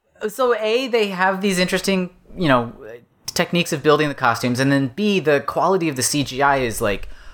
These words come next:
way better overall than, um, last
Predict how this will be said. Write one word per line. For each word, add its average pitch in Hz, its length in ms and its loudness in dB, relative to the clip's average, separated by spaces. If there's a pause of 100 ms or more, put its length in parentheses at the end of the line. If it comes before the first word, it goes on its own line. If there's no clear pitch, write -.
(200)
way 123 380 -2
better 117 540 0 (320)
overall 98 720 0 (100)
than, 101 420 0 (120)
um, 85 400 -6 (300)
last 110 600 -2